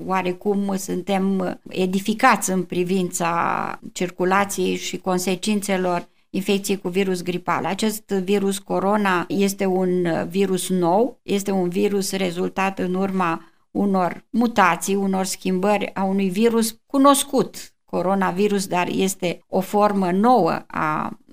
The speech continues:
uh, virusului, uh, cunoscut, iar consecințele, sigur, sunt, uh, cele așteptate. Orice agent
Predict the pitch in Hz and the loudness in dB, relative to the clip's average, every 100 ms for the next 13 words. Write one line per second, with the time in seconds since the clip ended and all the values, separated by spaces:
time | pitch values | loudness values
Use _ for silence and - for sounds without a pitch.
0 | - 180 165 196 180 175 - 175 170 170 | -6 -4 0 0 0 -2 -4 -4 -2 -2
1 | 151 156 156 127 - - _ _ _ - | -2 -2 -4 -4 -8 -12 _ _ _ -8
2 | - - 151 - 185 165 165 - 220 285 | -2 -2 -2 -2 0 0 -2 0 0 0
3 | - _ - _ _ 208 214 214 208 202 | -4 _ -20 _ _ 0 2 4 2 0
4 | 202 185 - 202 196 180 208 214 220 262 | 0 0 0 2 2 0 0 0 2 2
5 | 247 220 202 190 233 262 - 220 226 - | 2 0 -2 0 0 0 0 2 2 2
6 | 214 190 180 - - - - 208 202 202 | 2 4 2 0 -2 -4 -2 0 0 0
7 | - 196 196 175 - 185 196 240 220 214 | 0 -2 -2 -6 -2 -2 0 0 2 2
8 | 220 220 226 196 - _ - 180 175 220 | 2 0 2 2 0 _ -2 0 2 4
9 | 226 170 - - | 4 2 -4 -20